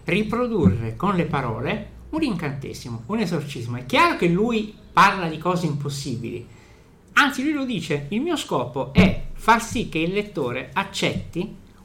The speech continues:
una impossibilità o anche molte impossibilità grazie alle mie, alla scelta delle mie parole,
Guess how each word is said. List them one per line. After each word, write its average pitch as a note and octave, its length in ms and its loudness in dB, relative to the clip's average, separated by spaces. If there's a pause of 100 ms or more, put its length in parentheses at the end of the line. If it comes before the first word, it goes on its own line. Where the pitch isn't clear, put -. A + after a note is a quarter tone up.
una C#4+ 360 2
impossibilità F#3 1000 0
o G3+ 60 0
anche C4+ 260 2
molte D#4+ 380 0
impossibilità C3 920 -8
grazie F3+ 680 0
alle F3 320 4
mie, E3 300 -2
alla D3 180 -4
scelta D3 420 -4
delle B2+ 140 -6
mie E3+ 180 0
parole, D3+ 560 -2